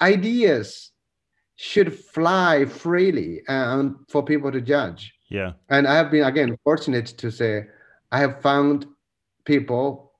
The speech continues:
Speaker 1: who have similar ideas in almost every country I've visited, Europe, China, U S, South America, every place you find somebody who seems, "Oh, yeah, okay,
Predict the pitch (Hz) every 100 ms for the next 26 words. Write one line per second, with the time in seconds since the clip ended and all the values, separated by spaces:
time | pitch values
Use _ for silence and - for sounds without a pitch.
0 | _ _ 131 123 123 120 - - - 156
1 | 151 143 - 123 117 113 123 131 135 -
2 | _ - 143 143 143 151 151 - 156 160
3 | 160 190 208 143 107 101 104 107 104 104
4 | 165 175 123 98 - - 90 90 110 127
5 | 143 - - _ _ _ _ - 87 104
6 | 135 151 170 170 _ _ _ - 110 131
7 | 147 165 165 - - - 139 151 151 139
8 | 143 147 151 156 - 180 254 277 170 127
9 | 139 131 - 139 117 139 165 143 95 95
10 | - _ _ - 135 135 123 151 156 -
11 | - 339 330 240 269 254 147 151 220 -
12 | 147 170 185